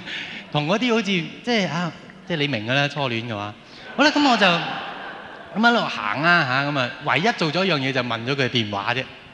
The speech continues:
嚇。<laughs> 噉啊，結果，啊，以後就多咗樣嘢咯，得閒就打電話去啦。噉但係佢一聽，一話喂呢，我就收線。即係一句都冇講，總之由頭到尾冇。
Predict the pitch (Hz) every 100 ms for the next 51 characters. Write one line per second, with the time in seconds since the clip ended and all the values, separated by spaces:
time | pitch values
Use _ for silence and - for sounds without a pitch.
0 | - - - 160 131 - - 359 349 330
1 | 277 254 - 208 220 160 175 175 175 151
2 | 190 156 156 214 190 185 147 131 139 131
3 | 139 214 151 131 135 185 160 170 147 143
4 | - - - - - - 233 254 208 180
5 | 190 226 - 208 226 165 - 214 165 131
6 | 143 208 170 139 123 170 170 - 165 -
7 | - - - 370 403 349 - - 359 370
8 | - - - 285 262 277 262 233 254 214
9 | 185 214 220 226 156 135 139 160 156